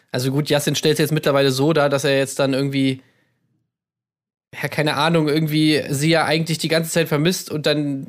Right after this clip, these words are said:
deswegen sich die Kante gibt oder so. Aber <laughs> im Endeffekt könnte man doch denken, na ja, also Party ist einfach ein großer Teil von Yassins Leben und das macht ihm halt sehr viel Spaß und er möchte es gerne tun.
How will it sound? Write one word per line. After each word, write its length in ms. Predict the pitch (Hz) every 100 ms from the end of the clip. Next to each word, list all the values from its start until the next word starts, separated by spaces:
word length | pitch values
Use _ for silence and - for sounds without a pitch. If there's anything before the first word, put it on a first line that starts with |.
| -
deswegen 560 | - 151 151 170 170
sich 160 | 160 160
die 100 | 165
Kante 260 | 175 165 165
gibt 200 | 165 170
oder 140 | 170
so. 200 | 175 180 - _ _ _ _
Aber 400 | - 151 160 147
<laughs> 720 | 147 - 554 - - _ _ -
im 160 | 170
Endeffekt 640 | 180 196 196 190 - - 160
könnte 220 | 190 180
man 140 | 180
doch 100 | 180
denken, 500 | 175 175 - 185 175 -
na 120 | 151
ja, 300 | 175 175 - - _ _ _ _ _ -
also 220 | 165 156
Party 300 | - 170 190
ist 80 | 160
einfach 240 | 175 165
ein 60 | 160
großer 320 | 160 175 165
Teil 220 | 170 165
von 180 | 170 160
Yassins 320 | 151 165 147
Leben 320 | 151 170 160 175
und 200 | 143 139
das 80 | 143
macht 220 | 160 -
ihm 80 | 151
halt 120 | 139
sehr 120 | 147
viel 120 | 151
Spaß 300 | 135 143 165
und 100 | 165 143
er 60 |
möchte 200 | 151 160
es 80 | 143
gerne 200 | 135 135
tun. 300 | 151 170 175